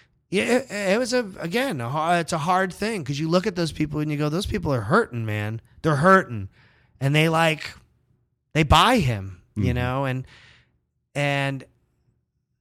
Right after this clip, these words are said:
Speaker 1: yet when they all are together like that, it's so angry, and it's allowing people to have catharsis that's inappropriate. And I think the
Speaker 2: Huh.
Speaker 1: da-, most dangerous thing was how he legitimized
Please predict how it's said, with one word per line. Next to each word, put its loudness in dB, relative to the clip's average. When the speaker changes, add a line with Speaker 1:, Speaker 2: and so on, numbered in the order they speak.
Speaker 1:
yet -2
when -2
they -2
all 0
are -2
together -4
like -4
that, -6
it's -10
so -4
angry, -4
and -8
it's -8
allowing -2
people -6
to -4
have -4
catharsis 0
that's -6
inappropriate. -4
And -8
I 0
think -2
the 0
Speaker 2:
Huh. 0
Speaker 1:
da-, 0
most -4
dangerous -2
thing -4
was -4
how -2
he -2
legitimized -2